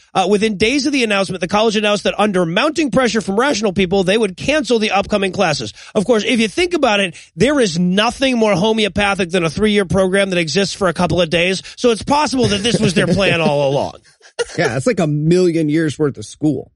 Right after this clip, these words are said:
Speaker 1: Yeah, right.
Speaker 2: <laughs> And in Transformers news tonight, conspiracy theorist, fake vitamin pusher pusher,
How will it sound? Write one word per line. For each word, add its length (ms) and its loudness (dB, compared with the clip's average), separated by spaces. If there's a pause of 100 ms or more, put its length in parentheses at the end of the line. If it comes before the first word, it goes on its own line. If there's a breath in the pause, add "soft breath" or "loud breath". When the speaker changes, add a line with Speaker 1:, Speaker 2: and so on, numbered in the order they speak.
(140)
Speaker 1:
Yeah, 300 0
right. 360 -4 (280)
Speaker 2:
<laughs> 840 -4
And 500 0
in 340 0
Transformers 1500 0
news 220 0
tonight, 340 -2 (440)
conspiracy 540 0
theorist, 500 -2 (240)
fake 400 0
vitamin 460 2
pusher 360 0
pusher, 400 0